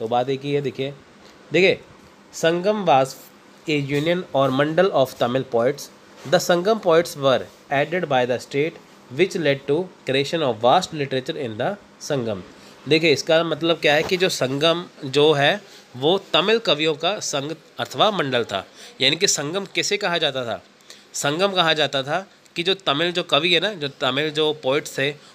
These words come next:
उनका एक ग्रुप, ठीक है, उनको कहते थे संगम। अब देखिए, उसके बाद जो संगम कवि हैं, इनके जो संगम पोएट हैं, उनको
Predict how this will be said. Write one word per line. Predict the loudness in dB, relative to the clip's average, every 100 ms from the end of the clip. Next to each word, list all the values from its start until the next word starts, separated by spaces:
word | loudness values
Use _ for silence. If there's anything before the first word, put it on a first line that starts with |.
| -2
उनका | 0 2 2 4
एक | 2 -2
ग्रुप, | -4 -4 -6 -14 -20 _ _ _ -12 -4
ठीक | 0
है, | 0
उनको | 0 -4 -2
कहते | 0 0 -2 -4
थे | -8 -14
संगम। | -8 -6 -4 -4 -6 -10 _ _ _ _ _ -20 -20 -20 -20 -20 -20 -6 -2
अब | 2
देखिए, | 2 2
उसके | 0 0
बाद | 0 -2 -10 _ _ _ _ -20 _ -20 -18 -4
जो | 2 4 2 -2
संगम | -2 -2 2 0
कवि | 2 0 0
हैं, | 0 -2
इनके | 0 -2
जो | -2
संगम | -4 -4 -6
पोएट | -2 0 0 0
हैं, | -2 -4 -14 -20 -6
उनको | -4 0 4 4 2